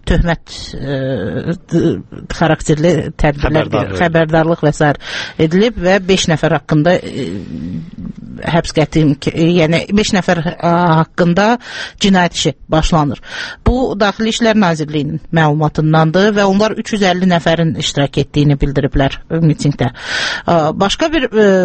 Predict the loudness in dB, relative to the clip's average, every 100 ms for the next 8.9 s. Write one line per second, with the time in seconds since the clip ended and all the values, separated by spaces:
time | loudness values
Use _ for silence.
0 | 0 -2 0 2 4 4 2 0 2 0
1 | 0 -2 0 2 2 2 0 0 -2 0
2 | -2 0 0 2 0 0 0 2 2 2
3 | 2 2 -2 0 -2 2 2 2 2 2
4 | -2 -12 -14 -4 2 2 2 -2 -2 -2
5 | -2 -2 0 0 2 0 2 -2 2 2
6 | 2 0 4 4 4 0 -2 -2 -2 -2
7 | 0 0 -2 -2 -4 0 0 2 2 2
8 | 2 2 4 4 2 0 0 2